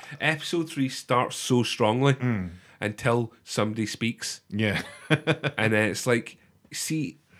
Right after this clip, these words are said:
Speaker 1: if you can't be arsed being here, Hayden Christensen,"
Speaker 2: Aye.
Speaker 1: Then I can't be arsed watching it.
Speaker 2: I mean, I think it's been always the funny
Speaker 1: Ha ha, I'm flying a plane now.
Speaker 2: <laughs> Yeah, just, he's the fucking worst, he's the Terminator.
Speaker 1: Yes, that seemed, uh, like a good idea at the time.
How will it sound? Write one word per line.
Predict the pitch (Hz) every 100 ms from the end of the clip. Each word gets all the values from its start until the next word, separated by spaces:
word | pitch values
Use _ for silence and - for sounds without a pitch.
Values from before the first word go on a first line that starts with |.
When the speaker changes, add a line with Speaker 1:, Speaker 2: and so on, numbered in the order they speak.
| -
Speaker 1:
if | - 127
you | 143
can't | 143 147 151
be | 151
arsed | 147 143
being | 151 147
here, | 151 151
Hayden | 151 143 147
Christensen," | 143 147 - 156 147 113 104 -
Speaker 2:
Aye. | 113 90 82 90 _ -
Speaker 1:
Then | 113
I | 127
can't | 131 143 131
be | 135
arsed | 131 120
watching | 120 110 - 147
it. | 131 - _ -
Speaker 2:
I | -
mean, | 139 127 117 -
I | 113
think | 131 117 98 - -
it's | 104 -
been | 104 107
always | 101 104 92
the | 92
funny | - 95 95
Speaker 1:
Ha | 95 120
ha, | 131 131
I'm | 135
flying | 131 143 139 139
a |
plane | 135 147 143
now. | 131 127 120 -
Speaker 2:
<laughs> | -
Yeah, | 127 175 165 -
just, | 160 - -
he's | 131 -
the | 143
fucking | 151 180 - 147
worst, | 127 160
he's | 156
the | 135
Terminator. | - 135 139 127
Speaker 1:
Yes, | 131 120 113
that | 131 139
seemed, | 156 156 143 -
uh, | 117
like | 135 131
a |
good | 127 139
idea | 131 127 139
at | 127
the | 123
time. | 143 143 139 139